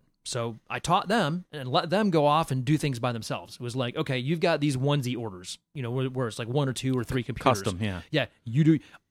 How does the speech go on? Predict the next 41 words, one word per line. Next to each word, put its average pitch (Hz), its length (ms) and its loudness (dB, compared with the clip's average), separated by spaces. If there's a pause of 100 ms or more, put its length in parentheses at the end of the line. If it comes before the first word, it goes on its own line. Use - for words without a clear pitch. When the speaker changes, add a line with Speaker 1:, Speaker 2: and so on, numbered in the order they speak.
(400)
Speaker 1:
If 165 200 -2
it 160 80 2
was 131 140 0
the, 131 120 -4
and 131 100 -2
then 131 80 0
I 123 60 0
had 117 140 -2
the 123 60 -6
other 160 160 2
group 160 300 6
that 139 100 0
was 123 120 0
just 117 160 -4
doing 123 460 0 (180)
the 123 100 -4
assembly 110 360 -4
line 98 160 -10
stuff. - 200 -14
Okay, 147 160 2
we've 143 180 4
got 131 240 2
fifty - 560 -2
computers 175 440 4
that 123 60 0
have 131 100 2
to 120 40 -6
be 127 80 -4
put 131 180 -6
together. 127 300 -4
They're 120 180 -2
all 135 140 2
exactly 147 420 0
the 139 80 -2
same. 117 300 -2 (220)
You, 254 180 2
you, 240 180 6
you, 220 220 6
and 208 80 6
you. 143 240 4 (1300)
Speaker 2:
Yeah, 98 260 -4